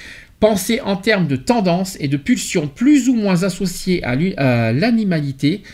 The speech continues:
l'origine de tous les actes, de toutes les actions et de toutes les pensées des gays et des lesbiennes.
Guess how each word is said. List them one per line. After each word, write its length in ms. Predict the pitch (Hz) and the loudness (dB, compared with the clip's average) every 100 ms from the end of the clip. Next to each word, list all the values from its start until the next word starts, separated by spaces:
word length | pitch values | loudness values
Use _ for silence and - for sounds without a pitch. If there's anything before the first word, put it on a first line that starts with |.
| - - | -20 -2
l'origine 460 | 147 240 240 220 180 | 2 4 4 2 2
de 80 | |
tous 240 | 143 - 285 | 0 0 0
les 200 | 214 170 | 2 0
actes, 140 | - | -2
de 300 | 139 131 120 | 0 0 0
toutes 200 | 120 135 | -2 -4
les 160 | 185 147 | -2 -2
actions 360 | - - 156 160 | -4 -4 -4 -2
et 80 | 139 | 0
de 140 | 123 | 0
toutes 400 | 135 - 320 - | -2 0 0 0
les 220 | 180 147 139 | -2 0 -2
pensées 500 | 147 139 - 170 170 | -4 -4 0 0 0
des 180 | 117 127 | -4 -2
gays 240 | 120 156 - | 0 -2 -2
et 60 | 127 | -2
des 120 | 156 | -2
lesbiennes. 480 | 135 113 120 143 | -4 -4 -2 0